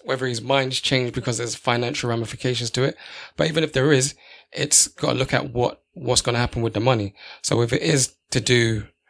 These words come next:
with, um, putting it towards a charity to help people in, in Corona crisis, then it's a good thing. Would I pay for it? Mm, no.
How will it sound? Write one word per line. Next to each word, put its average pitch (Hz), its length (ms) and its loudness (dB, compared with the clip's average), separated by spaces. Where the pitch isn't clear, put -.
with, 113 260 0
um, 110 440 0
putting 135 240 2
it - 120 -4
towards 113 300 2
a 113 40 -4
charity 123 420 2
to 117 120 -2
help 110 340 0
people 123 340 0
in, 113 160 0
in 117 340 -4
Corona 117 380 0
crisis, 120 460 2
then 117 320 -2
it's - 140 0
a 127 40 0
good 131 220 -2
thing. 113 300 2
Would 123 140 4
I 143 120 6
pay 165 220 8
for 170 180 0
it? - 140 -4
Mm, 127 1000 -4
no. 135 340 0